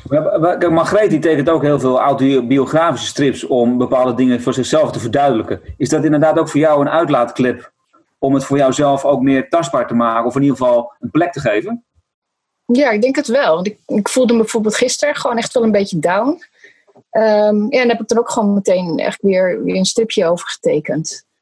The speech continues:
Speaker 2: Dus, en dat helpt gewoon toch wel een
Speaker 1: Dan
Speaker 2: beetje.
Speaker 1: voel je je beter ook daarna?
Speaker 2: Ja,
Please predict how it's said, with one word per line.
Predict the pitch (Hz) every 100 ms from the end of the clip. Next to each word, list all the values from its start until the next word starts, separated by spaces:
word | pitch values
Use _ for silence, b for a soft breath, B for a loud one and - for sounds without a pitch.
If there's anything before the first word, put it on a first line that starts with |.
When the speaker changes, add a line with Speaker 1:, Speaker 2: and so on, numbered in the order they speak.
| _ _ _ _ _ _
Speaker 2:
Dus, | - 190 - -
en | 233
dat | 220
helpt | 190 -
gewoon | - 165 156
toch | - -
wel | 160
een | 160
Speaker 1:
Dan | 135
Speaker 2:
beetje. | 143 156
Speaker 1:
voel | 165
je |
je | 160
beter | 160 123 107
ook | 90 - -
daarna? | 107 92 85 _
Speaker 2:
Ja, | 269 214 -